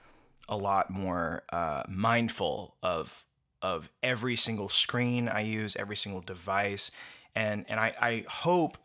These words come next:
that, that, that type of mindfulness can spread throughout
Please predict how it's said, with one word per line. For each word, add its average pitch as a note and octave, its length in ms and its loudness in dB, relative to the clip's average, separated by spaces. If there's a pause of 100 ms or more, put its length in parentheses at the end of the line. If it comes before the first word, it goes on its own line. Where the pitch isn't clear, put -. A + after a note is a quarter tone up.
that, G#2 460 2 (600)
that, F#2+ 400 -2 (300)
that G#2+ 320 2
type G#2+ 300 2
of G2 120 -4
mindfulness G2 840 0
can F#2+ 220 -4
spread F#2+ 440 4
throughout F#2+ 400 0